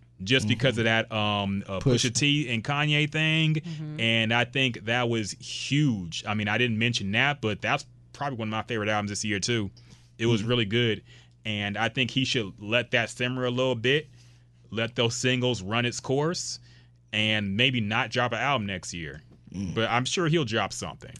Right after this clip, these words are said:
Speaker 1: He,
Speaker 3: That's
Speaker 1: uh,
Speaker 3: the thing. Like, what do you think he would choose for the next singles, or would you think that the radio, he'd allow the radio to choose them? Because I feel like he's had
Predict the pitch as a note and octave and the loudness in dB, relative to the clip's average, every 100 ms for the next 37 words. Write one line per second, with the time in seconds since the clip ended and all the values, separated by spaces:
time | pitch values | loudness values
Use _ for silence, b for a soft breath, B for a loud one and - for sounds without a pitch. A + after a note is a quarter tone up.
0 | - A#2 A2+ A3+ - D4 - F#3 G#3+ C4 | -10 -8 -2 -2 -2 -4 -2 0 0 0
1 | G#3+ F3 D#3+ E3+ G3+ A3 A#3 G#3+ G3+ G#3 | 0 0 0 0 0 0 -2 -4 -4 -6
2 | - - - F3 G#3+ F#3+ F3+ E3+ - G3+ | -8 -14 -10 -6 -4 -4 -4 -6 -6 -4
3 | G3 F#3+ F#3 E3+ D#3+ E3 D#3+ D3+ D#3+ - | -4 -4 -2 0 0 0 0 0 -4 -4
4 | E3 E3 D#3+ D3+ D3+ D3 D3+ D3+ D#3 D3 | -2 0 0 0 -2 -2 -4 -4 -4 -2
5 | D#3 D3+ - D3+ - C#3+ C3+ C#3+ C#3+ C#3 | -2 -2 -6 -6 -4 -4 0 0 0 -2
6 | C#3 E3 D3 C#3+ C#3 C#3 C3 C#3 C#3 C3 | -2 0 0 2 2 2 0 -2 -2 -2
7 | C3+ C#3 C3 C3+ B2+ - C#3 G2+ D#3+ G#3 | -4 -4 -4 -4 -6 -6 -6 -4 -6 -2
8 | G3 F3+ F#3+ F#3 D#3 D3 D#3 G3 D#3 | -2 -2 -4 -6 -4 2 2 2 0